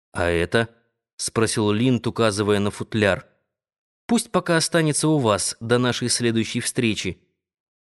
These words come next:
Быть может, я и надумаю потом принять ваш подарок». Эйлин была рада, что все так благополучно кончилось, и она может вернуться домой.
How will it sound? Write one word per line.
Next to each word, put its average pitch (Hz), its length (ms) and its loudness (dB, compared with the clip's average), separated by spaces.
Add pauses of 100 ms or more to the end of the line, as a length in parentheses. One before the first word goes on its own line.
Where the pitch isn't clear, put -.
Быть 101 340 0
может, 117 380 0
я 107 400 2
и 104 220 -10
надумаю 117 540 0
потом 104 320 0
принять 107 380 -2
ваш 98 240 -4
подарок». 101 580 -2 (1600)
Эйлин 170 480 4
была 143 260 4
рада, 139 260 0
что 127 200 -4
все 139 240 0
так 120 220 -2
благополучно 117 760 0
кончилось, 139 640 0 (420)
и 107 60 0
она 123 260 4
может 160 340 4
вернуться 127 480 2
домой. 104 460 0